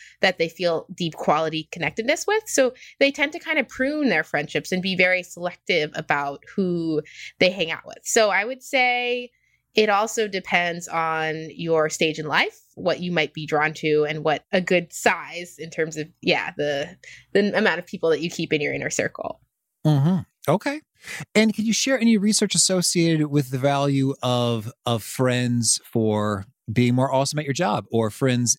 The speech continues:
Speaker 2: at the workplace?
Speaker 1: Absolutely. So interestingly, there's a study that looked at workplace fulfillment,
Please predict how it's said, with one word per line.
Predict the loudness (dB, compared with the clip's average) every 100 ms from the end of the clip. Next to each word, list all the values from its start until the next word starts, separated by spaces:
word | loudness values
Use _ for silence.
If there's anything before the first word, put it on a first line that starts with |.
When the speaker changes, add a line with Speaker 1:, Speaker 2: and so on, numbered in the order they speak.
| -2
Speaker 2:
at | -2 -2
the |
workplace? | -4 -8 -12 -10 -10 _ _ _ -2
Speaker 1:
Absolutely. | -2 -6 -6 -2 -2 -2 -6
So | 2 2 4 0 -6 _ 0
interestingly, | 0 0 -4 -2 -2 0 0 2
there's | 0 -2
a |
study | -2 0 0
that | -6
looked | -6 -6
at | -4
workplace | -6 0 -2 -2
fulfillment, | -8 -4 -2 0 0 0